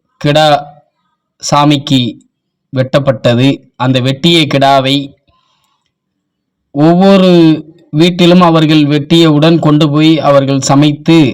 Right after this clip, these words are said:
அன்னதானமாக பக்தர்களுக்கும் உறவுக-, சொந்தக்காரர்களுக்கும் போட வேண்டும்.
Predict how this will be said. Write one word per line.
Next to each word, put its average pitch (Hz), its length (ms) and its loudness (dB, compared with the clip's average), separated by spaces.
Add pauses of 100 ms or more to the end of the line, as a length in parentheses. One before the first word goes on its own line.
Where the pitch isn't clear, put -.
(140)
அன்னதானமாக 139 800 0 (600)
பக்தர்களுக்கும் 135 800 -2
உறவுக-, 131 500 -2 (1300)
சொந்தக்காரர்களுக்கும் 131 1120 -2 (140)
போட 127 220 -2
வேண்டும். 113 400 -6